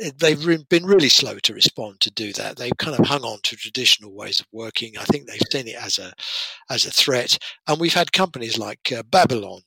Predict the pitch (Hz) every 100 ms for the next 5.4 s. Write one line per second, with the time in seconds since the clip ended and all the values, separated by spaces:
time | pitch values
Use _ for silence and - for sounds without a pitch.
0 | - 117 - 110 113 98 - - _ _
1 | - - 147 123 - 117 107 113 - 113
2 | 113 107 104 110 - - 117 107 - 117
3 | - - 110 - - 104 101 - - 113
4 | 101 - 120 117 110 - 107 107 - -
5 | 123 120 117